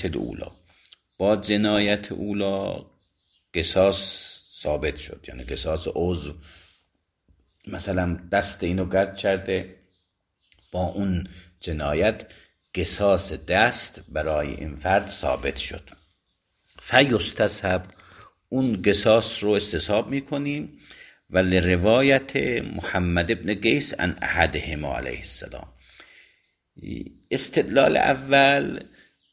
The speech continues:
با بحث تعدد جنایاته.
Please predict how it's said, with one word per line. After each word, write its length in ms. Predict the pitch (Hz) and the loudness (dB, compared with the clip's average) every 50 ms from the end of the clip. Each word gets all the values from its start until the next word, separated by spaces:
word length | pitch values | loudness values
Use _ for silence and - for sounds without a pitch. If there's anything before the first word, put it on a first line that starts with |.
| _ - - - | _ -20 -8 -2
با 800 | - 120 120 123 123 135 143 135 131 - - - - - - _ _ _ _ _ _ _ - | 0 2 2 4 4 2 2 2 2 0 -2 -4 -8 -10 -16 _ _ _ _ _ _ _ -2
بحث 540 | - 120 135 135 127 - - - - - 127 127 127 127 123 127 131 135 - - - _ _ _ _ _ _ _ _ _ _ - | 0 0 0 0 -4 -8 -8 -8 -8 -4 -2 0 0 0 0 0 -2 -4 -6 -12 -20 _ _ _ _ _ _ _ _ _ _ -12
تعدد 800 | - - - 98 101 - - - _ _ _ - 131 135 135 139 | -10 -6 -2 -2 -4 -4 -6 -16 _ _ _ 0 2 4 4 4
جنایاته. 1000 | 139 139 120 107 90 87 82 78 78 78 80 78 76 - - - - 62 - | 2 2 2 0 0 0 -2 -2 -4 -2 -2 -2 -4 -4 -6 -10 -14 -14 -14